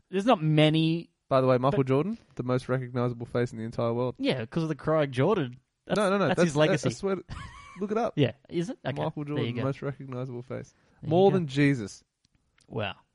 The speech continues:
Speaker 2: There you go.
Speaker 1: Yeah, but Jesus, can Jesus do a mean jump shot? I don't think he can. So we'll wait and see. But
Speaker 2: Nope.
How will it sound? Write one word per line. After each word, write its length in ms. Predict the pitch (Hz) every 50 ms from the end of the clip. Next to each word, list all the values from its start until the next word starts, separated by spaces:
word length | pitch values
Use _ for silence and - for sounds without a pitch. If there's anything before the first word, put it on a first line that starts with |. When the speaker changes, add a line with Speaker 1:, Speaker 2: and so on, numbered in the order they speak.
| _ _ -
Speaker 2:
There 220 | - 147 160 151
you 60 | 139 131
go. 260 | 127 135 143 131 110 - - _ _ _ _ _ _ _ - -
Speaker 1:
Yeah, 140 | 135 120
but 140 | 113 113 107 _ _ _ _ - 135
Jesus, 320 | - 135 139 139 131 139 - -
can 180 | - - 135 131
Jesus 280 | 123 127 131 131 131
do 160 | 127 131 131 123
a 40 |
mean 220 | 123 123 120 117 117
jump 220 | 113 113 113 127
shot? 220 | - - 156 - - _ _ -
I 60 | - 127
don't 120 | 113 120
think 140 | - - 113
he 80 | 113 113
can. 380 | - 151 151 147 135 127 120 -
So 400 | - - - 123 113 113 110 110 - - - - - - - _ -
we'll 100 | - 131 135
wait 80 | 135
and 100 | 131 131
see. 220 | - - 127 113 110
But 200 | 110 123 113 107
Speaker 2:
Nope. 240 | 104 104 110 143